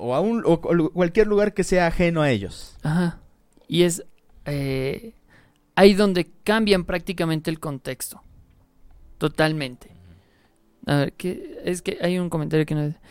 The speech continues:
Speaker 2: ese mismo tema viene en relación con el ejemplo de Ghost of Tsushima, que están pensando hacer la película y se piensa utilizar al, ah,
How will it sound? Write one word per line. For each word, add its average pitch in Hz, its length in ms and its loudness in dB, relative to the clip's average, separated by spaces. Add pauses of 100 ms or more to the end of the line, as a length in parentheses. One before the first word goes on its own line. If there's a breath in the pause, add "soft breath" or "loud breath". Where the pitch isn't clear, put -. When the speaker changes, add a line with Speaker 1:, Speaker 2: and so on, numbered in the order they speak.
(200 soft breath)
Speaker 2:
ese 208 180 2
mismo 240 240 2
tema 214 220 2
viene 208 440 0
en 202 280 -2
relación 185 440 0
con 190 160 -2
el 185 140 -2
ejemplo 180 480 -2
de 170 580 0
Ghost 160 220 -2
of 160 80 -6
Tsushima, 190 560 0 (480 soft breath)
que 185 60 4
están 190 260 0
pensando 226 460 2
hacer 240 180 0
la 233 120 2
película 208 580 -2
y 185 60 -4
se 190 140 -2
piensa 190 360 -2
utilizar 180 580 -4
al, 170 300 0
ah, 165 200 -2